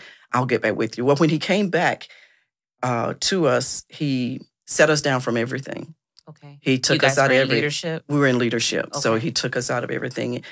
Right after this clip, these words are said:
Speaker 1: Uh, he removed my husband from traveling with him, from doing all that stuff. And, and, um, he did everything, but he, uh, he, uh, allowed him to keep his job because he knew he had children from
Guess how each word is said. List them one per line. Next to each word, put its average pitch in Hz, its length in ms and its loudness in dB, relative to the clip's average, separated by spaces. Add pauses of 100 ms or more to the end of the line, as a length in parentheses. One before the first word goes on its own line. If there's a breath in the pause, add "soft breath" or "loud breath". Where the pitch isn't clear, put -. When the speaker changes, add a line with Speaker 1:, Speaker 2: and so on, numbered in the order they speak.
(360 loud breath)
Speaker 1:
Uh, 127 100 4
he 127 140 2
removed 143 280 2
my 135 100 4
husband 127 420 -2
from 120 160 -8
traveling 123 440 0
with 120 200 -2
him, 117 260 -4
from 113 280 -4
doing 117 260 -2
all 113 120 0
that 120 140 -2
stuff. - 380 -2
And, 117 180 -4 (500 loud breath)
and, 123 460 4
um, 113 480 2
he 156 220 0
did 147 180 4
everything, 135 400 2
but 120 300 0 (440)
he, 123 440 0
uh, 117 280 0
he, 135 220 -4 (260)
uh, 117 140 -2 (100)
allowed 139 260 6
him 147 160 2
to 131 60 0
keep 131 220 -4
his 123 120 -2
job 113 260 0
because - 200 -4
he 135 80 -4
knew 123 100 -2
he 113 100 -2
had - 160 -6
children - 480 -6
from 117 300 -4